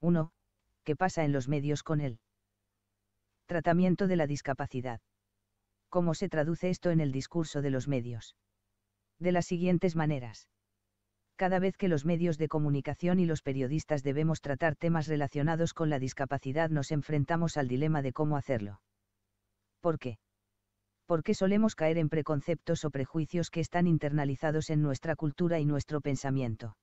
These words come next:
Las dificultades saltan a la vista y tienen que ver básicamente con el desconocimiento. Optemos por las conductas que surgen de una concepción mucho más básica y esencial,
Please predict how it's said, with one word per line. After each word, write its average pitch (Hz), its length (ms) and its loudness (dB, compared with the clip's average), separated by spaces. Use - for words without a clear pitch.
Las 170 160 0
dificultades 175 680 0
saltan 170 340 0
a 147 60 2
la 143 100 0
vista 165 320 -2
y 151 60 -2
tienen 170 320 2
que 147 140 -2
ver 143 160 0
básicamente 160 720 0
con 160 160 2
el 147 100 2
desconocimiento. 135 1000 -2
Optemos 208 480 0
por 190 160 0
las 175 140 0
conductas 165 560 -2
que 165 100 -4
surgen 165 420 -2
de 156 100 4
una 165 180 2
concepción 165 600 -2
mucho 165 260 0
más 160 180 0
básica 151 420 -2
y 139 100 -2
esencial, 143 600 -2